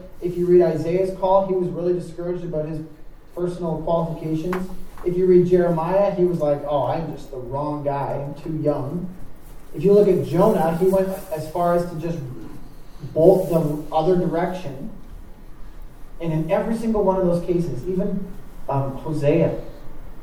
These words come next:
read the beginning sections of all the prophetic books and see how God calls a prophet.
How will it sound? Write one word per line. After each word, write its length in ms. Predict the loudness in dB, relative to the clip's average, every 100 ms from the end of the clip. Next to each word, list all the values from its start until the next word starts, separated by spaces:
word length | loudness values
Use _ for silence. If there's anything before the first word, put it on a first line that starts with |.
| -12 -14 -10
read 560 | -6 -2 2 4 6 4
the 80 | 4
beginning 680 | 4 4 4 4 2 0
sections 540 | 0 2 2 2 2 2
of 220 | 2 2
all 420 | 6 8 6 2
the 80 | -4
prophetic 640 | 0 4 6 6 2 0
books 280 | 2 2 0
and 140 | -4
see 140 | -6 -2
how 220 | 0 4
God 340 | 4 4 2
calls 380 | 0 0 2 0
a 20 |
prophet. 460 | 0 0 0 -2